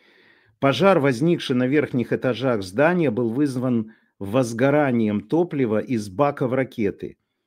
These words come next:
Так что не обломки это были, а целенаправленный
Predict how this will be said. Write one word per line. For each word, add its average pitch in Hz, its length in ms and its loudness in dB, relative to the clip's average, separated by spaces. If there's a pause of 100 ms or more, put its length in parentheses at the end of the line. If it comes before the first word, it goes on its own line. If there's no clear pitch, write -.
(400)
Так 151 180 0
что - 260 0
не 143 160 2
обломки 139 560 0
это 104 220 0
были, 101 320 -4
а 113 220 -4
целенаправленный 160 1300 0